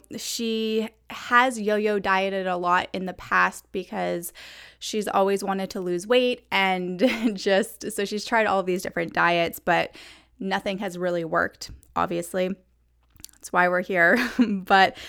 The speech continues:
she's never, even though she's yo-yo dieted, she's never paid a lot of attention to her overall calories. She's more so just watched, like, what she's eating and the foods that she's eating. And,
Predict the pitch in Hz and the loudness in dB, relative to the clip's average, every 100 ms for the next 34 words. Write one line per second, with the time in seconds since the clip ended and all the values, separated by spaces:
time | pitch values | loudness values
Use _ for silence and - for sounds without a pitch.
0 | - - 240 220 240 254 294 294 277 - | -14 -6 -2 2 4 4 4 4 2 0
1 | 240 254 254 - 202 202 202 202 196 196 | 0 0 0 -2 -2 0 0 0 0 0
2 | 190 190 180 196 190 190 196 190 - 190 | 0 -2 -2 -6 -4 -2 -2 -4 -8 -6
3 | 180 - 180 170 170 170 - 170 - 180 | -4 -4 -2 -2 -2 -6 -6 -8 -6 -6
4 | 175 175 185 165 - 180 175 175 160 - | -4 -4 -6 -8 -4 -4 -2 0 0 -2
5 | - 160 185 240 294 294 196 190 175 175 | -2 0 0 -2 -2 -2 -2 -2 -4 -4
6 | 190 175 175 - 170 - - - 165 - | -6 -6 -8 -2 -2 -2 -6 -6 -6 -8
7 | - - _ 180 165 185 175 - 247 247 | -20 -20 _ -6 -4 -4 -4 -4 -2 2
8 | 240 233 233 - 180 - - 233 208 214 | 0 0 -4 -4 -4 -6 -4 -4 -2 -4
9 | 214 226 208 - 220 214 214 214 214 _ | -4 -6 -6 -2 0 0 0 -2 -6 _
10 | _ _ _ _ _ - - - - - | _ _ _ _ _ -20 -20 -20 -20 -20
11 | _ 220 220 220 208 208 208 | _ 0 4 4 2 0 -2